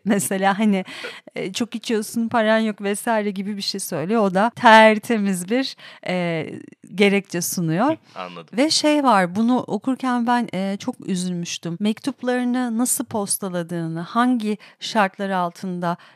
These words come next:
Speaker 1: nereden nereye yürümek zorunda olduğunu anlatıyor mesela mektuplarında. E, bu detayları bilmek beni açıkçası üzmüştü. Ve, e, bazen de Ankara'ya giden arkadaşlarına veriyor, e, Orhan Veli mektuplarını. Onlar ulaştırıyorlar,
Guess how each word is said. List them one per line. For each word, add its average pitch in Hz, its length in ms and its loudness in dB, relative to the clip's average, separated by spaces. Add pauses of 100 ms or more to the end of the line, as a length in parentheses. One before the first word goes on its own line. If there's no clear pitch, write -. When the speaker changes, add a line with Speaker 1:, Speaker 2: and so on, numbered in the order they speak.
Speaker 1:
nereden 240 540 4
nereye 233 340 2
yürümek 208 460 -2
zorunda 208 380 -2
olduğunu 196 420 0
anlatıyor 175 480 -4
mesela 160 400 -6
mektuplarında. 165 920 -8 (320)
E, 175 300 -2
bu 220 220 -2
detayları 202 500 -4
bilmek 196 360 -4
beni 180 200 -4
açıkçası 185 760 -6
üzmüştü. 202 640 -4 (380)
Ve, 262 240 0
e, 214 240 -4
bazen 240 520 2
de 349 140 -2
Ankara'ya 254 460 2
giden 185 280 -4
arkadaşlarına 202 920 -2
veriyor, 170 680 -2
e, 160 240 -4
Orhan 175 400 0
Veli 170 240 -4
mektuplarını. 165 680 -4
Onlar 226 420 2
ulaştırıyorlar, 160 840 -4